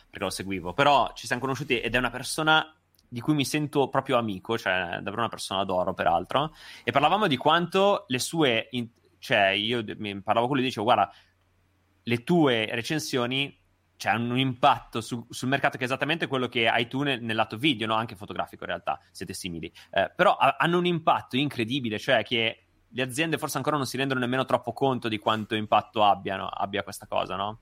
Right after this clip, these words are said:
Perché sei proprio il l'ago della bilancia spesso, e questo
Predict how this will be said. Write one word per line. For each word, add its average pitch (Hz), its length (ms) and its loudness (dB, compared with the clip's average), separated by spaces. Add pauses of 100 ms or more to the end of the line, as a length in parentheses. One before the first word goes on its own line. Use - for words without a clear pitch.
(340)
Perché 127 260 2
sei 147 120 -4
proprio 139 200 0
il 127 80 4
l'ago 147 240 6
della 117 180 0
bilancia 107 480 -2
spesso, - 720 -6 (380)
e 127 360 0 (600)
questo 131 880 0